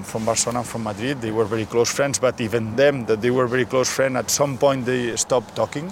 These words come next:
because of that rivalry, which it seems stupid right now, but it happened. Uh, I remember that they sit down and they started to create a,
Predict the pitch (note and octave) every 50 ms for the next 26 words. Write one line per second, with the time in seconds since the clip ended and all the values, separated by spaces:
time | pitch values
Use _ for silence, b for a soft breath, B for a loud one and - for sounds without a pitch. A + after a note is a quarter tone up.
0 | G3 B2 A2+ - - A2+ G2+ G2+ A#2 A2 G2+ - G#2+ C3+ C3 A#2+ G2+ A2+ G#2+ A2
1 | A2 A#2+ C#3 C3+ - G#3 A#3 - B B B B B B B - C3 B2 - -
2 | B2+ A2+ - - D#3+ C3+ B2+ B2 - - F#3+ G3+ F3 E3+ B2+ B2+ B2+ B2+ C3 B2+
3 | A#2+ A#2 - C3+ A#2+ - - - A2+ A#2 - D3+ E3 G#3 A3 - A2+ A2+ A#2 A#2
4 | B2+ C#3 C#3 C#3+ D3 C3+ B2+ C3 A2+ B2+ B2 - - D3 B2+ A2+ B2+ B2+ C3 C#3+
5 | D#3+ E3 D3+ C3+ A#2+ B2 B2+ A#2 - - B2+ B2 A#2 - C#3+ A#2+ - - A#2+ -
6 | - - A2 A2+ A2+ A#2+ - C#3 C#3